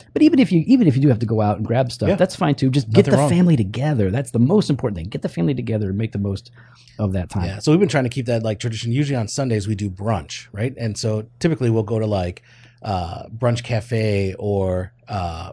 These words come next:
Speaker 2: Buttermilk.
Speaker 1: Yeah.
Speaker 2: And still, like, yeah, 'cause we want, still wanna support those businesses, you
Speaker 1: Yeah.
Speaker 2: know? So we just, like,
Speaker 1: Can't do it now, though.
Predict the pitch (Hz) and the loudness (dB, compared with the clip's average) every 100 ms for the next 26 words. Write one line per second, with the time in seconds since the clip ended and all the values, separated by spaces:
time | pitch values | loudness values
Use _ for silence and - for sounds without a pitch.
0 | - 101 123 117 76 - - _ _ - | -10 -2 -2 -2 -6 -12 -20 _ _ -8
1 | 80 65 - 120 110 - - 131 107 107 | -6 -6 -6 -6 -6 -6 -2 0 0 -2
2 | 110 127 98 - 107 131 127 120 151 127 | -4 -4 -4 -4 -2 2 0 2 2 2
3 | 107 107 117 104 139 170 107 90 92 95 | 0 -2 -2 2 4 4 4 -4 -6 -6
4 | 101 101 113 120 110 104 101 - 90 - | -4 -2 -2 -2 -2 -2 -4 -6 -8 -2
5 | 110 92 87 95 - | 0 0 0 -2 -4